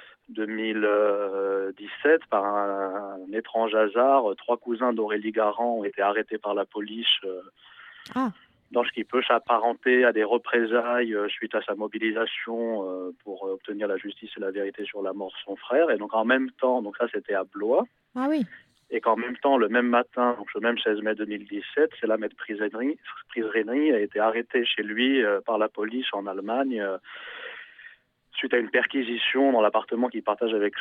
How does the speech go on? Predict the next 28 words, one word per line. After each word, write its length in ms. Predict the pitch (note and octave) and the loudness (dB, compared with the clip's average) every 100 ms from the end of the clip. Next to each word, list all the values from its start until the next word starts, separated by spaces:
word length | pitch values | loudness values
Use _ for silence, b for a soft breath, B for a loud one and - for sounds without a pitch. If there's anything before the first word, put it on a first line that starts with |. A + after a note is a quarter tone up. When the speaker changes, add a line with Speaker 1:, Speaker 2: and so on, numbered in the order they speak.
| - | -6
Speaker 1:
ses 120 | A2 | -6
frères 380 | - - A#2+ A#2 | -6 0 4 4
et 80 | G#2 | 2
d'autres 220 | A2 - | -4 -6
musiciens, 680 | G#2+ G2+ F#2+ - A#2 C#3+ D3 | -8 -8 -10 -4 0 4 4
et 120 | G2+ | 2
immédiatement, 720 | G#2 A2 A2 A2 A2+ A2+ A#2 | 0 0 0 -2 -2 0 0
euh, 40 | G2 | 0
placé 300 | G#2 - A2+ | -2 -4 -10
en 80 | |
centre 200 | G#2 A2+ | -8 -8
de 60 | G2+ | -4
rétention 580 | G2 G2+ G2 - B2+ G#2 | -4 -4 -6 -8 -6 -6
et 40 | |
expulsé 440 | G2 - - - A#2+ | -8 -12 -8 -2 2
vers 120 | G#2+ | 0
le 80 | G2+ | -2
Kosovo. 560 | A2+ - A2 G2+ F#2+ - _ _ _ _ _ _ _ _ - - - | -6 -4 -4 -4 -8 -12 _ _ _ _ _ _ _ _ -20 -12 -8
Donc, 260 | A2 G#2+ - | -8 -8 -6
euh, 400 | G#2 G#2 G2+ G2 - B B B B | -2 0 -2 -4 -6 B B B B
pour 140 | - G#2+ | -2 0
nous, 160 | B2 | 0
c'était 440 | A#2+ G2+ - G#2 G2 | 0 -2 0 2 4
doublement, 800 | A#2+ A#2+ A#2+ A#2 A2+ A2+ A2 G2 | 2 2 2 2 4 4 4 2
euh, 220 | F#2+ F#2+ | -2 -4
frappant 680 | - - G2+ - A2+ A2 G#2+ | -4 -2 -2 -2 -2 0 0
et 120 | F#2+ | -2
assommant, 460 | F#2 - G2+ G2+ D#3+ | -4 -6 -6 -4 -4